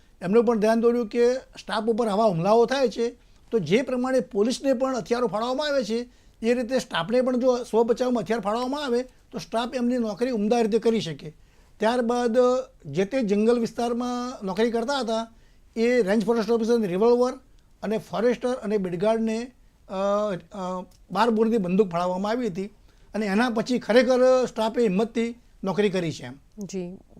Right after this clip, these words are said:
Speaker 2: ખૂબ સરસ, અ, સર, આપે વાત કરી. તો આવી રીતે કોઈ ચોક્કસ ઉદાહરણો કે, કે જેવા વનકર્મીઓએ આવી રીતે, અ, પોતાની ફરજ નિભાવતા વન-, અ, પ્રાકૃતિક સંપદાઓને બચાવેલી હોય કે, કે વન્ય જીવોનું સંરક્ષણ કર્યું હોય, તેવા કોઈ ઉદાહરણો ખરા, સર?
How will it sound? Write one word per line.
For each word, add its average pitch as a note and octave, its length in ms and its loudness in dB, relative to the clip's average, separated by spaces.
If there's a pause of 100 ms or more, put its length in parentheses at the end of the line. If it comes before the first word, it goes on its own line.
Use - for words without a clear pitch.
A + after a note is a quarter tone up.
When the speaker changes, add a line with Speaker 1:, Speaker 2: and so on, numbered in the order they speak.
Speaker 2:
ખૂબ A3 200 -8
સરસ, G#3+ 380 -8
અ, G3+ 240 -6
સર, G3+ 220 -14
આપે G3 240 -12
વાત F#3+ 280 -14
કરી. G#3 160 -10 (340)
તો E4+ 60 4
આવી D4 180 4
રીતે E4+ 180 -2
કોઈ F4 120 -4
ચોક્કસ D4+ 460 0
ઉદાહરણો C4 680 2
કે, B3+ 200 -2
કે B3 220 0
જેવા A#3 200 -2
વનકર્મીઓએ A3+ 800 -2
આવી G#3 220 -4
રીતે, A3 280 -2
અ, - 140 -6 (500)
પોતાની A3 280 -2
ફરજ G#3+ 360 -2
નિભાવતા G#3 640 -2
વન-, G3+ 200 -4
અ, G3 160 -6
પ્રાકૃતિક G3 460 -6
સંપદાઓને G3 600 -6
બચાવેલી F#3 640 -6
હોય F#3 280 -6
કે, F#3 120 -8
કે G3 200 -6 (300)
વન્ય G#3+ 260 4
જીવોનું B3+ 560 4
સંરક્ષણ A3+ 500 -2
કર્યું A#3 320 -2
હોય, A#3 100 0
તેવા A#3+ 220 -4
કોઈ C4+ 140 0
ઉદાહરણો B3 480 -2
ખરા, C4 220 -4
સર? C4+ 160 -10